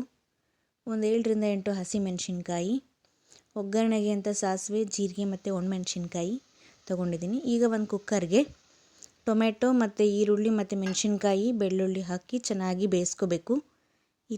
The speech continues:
ಥರ ಚೆನ್ನಾಗಿ ಬೇಯಿಸ್ಕೊಂಡಿರೋದಾದ್ಮೇಲೆ ನೀರನ್ನ ಸಪ್ರೇಟ್ ಮಾಡಿಕೊಂಡು ಇದನ್ನು ಚೆನ್ನಾಗಿ ಪೇಸ್ಟ್ ಮಾಡ್ಕೋಬೇಕು. ಈಗ ಯಾವ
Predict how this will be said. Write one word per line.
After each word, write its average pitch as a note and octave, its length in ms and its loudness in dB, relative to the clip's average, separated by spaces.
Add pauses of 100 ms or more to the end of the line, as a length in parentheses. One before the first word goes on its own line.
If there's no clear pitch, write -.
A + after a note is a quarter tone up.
(100)
ಥರ G#3+ 120 4 (200)
ಚೆನ್ನಾಗಿ G#3 420 0
ಬೇಯಿಸ್ಕೊಂಡಿರೋದಾದ್ಮೇಲೆ F#3 1120 2 (560)
ನೀರನ್ನ B3 380 6
ಸಪ್ರೇಟ್ G#3+ 380 0
ಮಾಡಿಕೊಂಡು F#3 420 -2
ಇದನ್ನು F3+ 300 -2
ಚೆನ್ನಾಗಿ F#3+ 300 -2 (100)
ಪೇಸ್ಟ್ G3 340 0
ಮಾಡ್ಕೋಬೇಕು. E3+ 500 -2 (500)
ಈಗ G#3+ 100 2 (120)
ಯಾವ G3 100 2